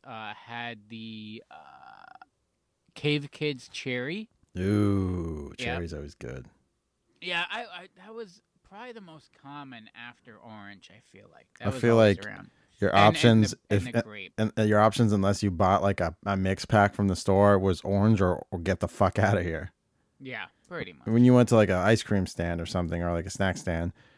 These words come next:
Speaker 2: and it was a, you got a push pop, you get orange or get the fuck out.
Speaker 1: Yeah, yeah, 'cause tho-, those were the ones that I, I think to get, if I remember,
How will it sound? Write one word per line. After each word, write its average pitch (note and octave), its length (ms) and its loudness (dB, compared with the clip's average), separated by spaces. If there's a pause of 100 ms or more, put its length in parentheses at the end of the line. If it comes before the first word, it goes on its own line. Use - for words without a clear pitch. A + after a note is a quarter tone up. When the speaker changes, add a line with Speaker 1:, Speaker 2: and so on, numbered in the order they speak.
(360)
Speaker 2:
and F#2 180 -2
it F#2+ 180 -4
was F2+ 140 -2
a, F2 80 -8 (100)
you G#2+ 120 -4
got F#2 100 -2
a F2 60 -6
push A2+ 240 2
pop, E2 240 0
you G2+ 80 2
get F#2 180 2
orange G2 520 2
or F2 440 0
get F2+ 180 -6
the - 60 -16
fuck E2+ 240 -4
out. D#2+ 280 -4 (420)
Speaker 1:
Yeah, G#2+ 200 -10 (500)
yeah, - 100 -20 (140)
'cause A#2+ 160 -16
tho-, E3+ 200 -2
those F#3+ 280 -2
were F#3+ 100 -4
the D#3+ 120 -4
ones D3+ 280 -8
that C#3+ 180 -10 (380)
I, E3 220 -6
I E3+ 160 -8
think A#3 460 -12 (120)
to F3 100 -20
get, D#3+ 280 -14 (460)
if - 80 -20 (120)
I D3+ 120 -20
remember, A#2 720 -18